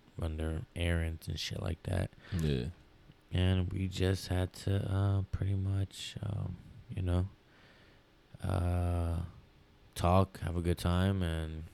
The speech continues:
Speaker 1: host, and pretty simple, dude. It was pretty chill.
Speaker 2: No,
Speaker 1: And
Speaker 2: that
Speaker 1: the
Speaker 2: was
Speaker 1: first time, didn't hang out with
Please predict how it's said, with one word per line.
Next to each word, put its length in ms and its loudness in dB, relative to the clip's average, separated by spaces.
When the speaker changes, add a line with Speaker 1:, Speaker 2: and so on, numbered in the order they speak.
Speaker 1:
host, 520 2
and 380 -6
pretty 180 8
simple, 340 10
dude. 280 8
It 40 2
was 120 2
pretty 280 2
chill. 400 4
Speaker 2:
No, 180 2
Speaker 1:
And 120 4
Speaker 2:
that 60 4
Speaker 1:
the 60 8
Speaker 2:
was 80 8
Speaker 1:
first 220 8
time, 320 6
didn't 280 4
hang 380 4
out 260 6
with 180 4